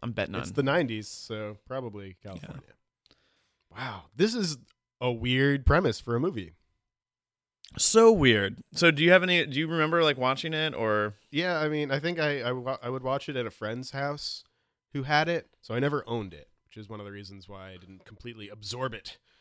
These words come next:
Speaker 2: But so, but I always really liked it. So we would watch it and go to the friend's house. But I didn't, you know, didn't have that many sleepovers with that person,
Speaker 1: Yeah.
Speaker 2: apparently.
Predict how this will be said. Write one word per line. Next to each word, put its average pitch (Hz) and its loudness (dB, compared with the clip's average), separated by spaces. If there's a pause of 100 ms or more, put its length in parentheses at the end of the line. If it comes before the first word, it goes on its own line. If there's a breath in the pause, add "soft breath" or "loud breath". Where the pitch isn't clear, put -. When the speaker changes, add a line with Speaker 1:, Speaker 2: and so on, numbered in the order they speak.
(260)
Speaker 2:
But 117 -6
so, 131 -2
but 113 -10
I 117 -6
always 117 -4
really 107 -14
liked 123 -4
it. 92 -14 (160)
So - -14
we 104 -14
would 101 -16
watch 107 -10
it 90 -18 (400)
and 107 -18
go 107 -14
to 101 -16
the 85 -20
friend's 120 -10
house. 85 -20 (120)
But 160 -8
I 143 -2
didn't, 143 -8 (120)
you 156 -10
know, 139 -10 (300)
didn't 135 -6
have 139 2
that 139 2
many 147 2
sleepovers 143 -2
with 107 -20
that 95 -20
person, 92 -16
Speaker 1:
Yeah. - -12 (160)
Speaker 2:
apparently. 90 -8